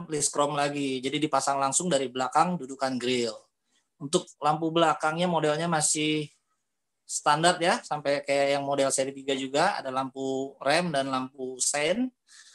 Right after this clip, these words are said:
Terus itu ada model tailgate, ada model pintu station wagon, kurang lebih itu yang akan bertahan selanjutnya sampai seri tiga dan Defender. Dan itu ada door hinge, engsel pintu.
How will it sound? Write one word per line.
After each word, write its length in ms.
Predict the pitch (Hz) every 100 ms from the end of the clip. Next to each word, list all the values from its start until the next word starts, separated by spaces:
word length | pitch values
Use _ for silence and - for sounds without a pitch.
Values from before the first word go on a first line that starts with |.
| _ _
Terus 160 | 165 156
itu 160 | 175
ada 160 | 151 151
model 280 | 151 143 143
tailgate, 560 | 180 202 180 160 160
ada 160 | 143 143
model 360 | 143 143 139 139
pintu 280 | 135 139 143 135
station 320 | 135 123 143
wagon, 520 | 139 139 165 214 240 - _
kurang 280 | 135 143
lebih 360 | 143 139 196 -
itu 160 | 151 185
yang 480 | 175 160 151 151 147
akan 240 | 143 156 151
bertahan 440 | 143 147 156 156
selanjutnya 640 | 151 143 151 151 156 165
sampai 360 | 165 151 147 143
seri 280 | 139 147 139
tiga 280 | 131 151 151
dan 160 | 135
Defender. 480 | 135 131 127 139 208 - _ _ - _ _
Dan 220 | - 175 202
itu 140 | 208
ada 140 | 233 202
door 260 | 196 196
hinge, 540 | 175 254 185 - - -
engsel 300 | 175 202 190
pintu. 320 | 208 214 -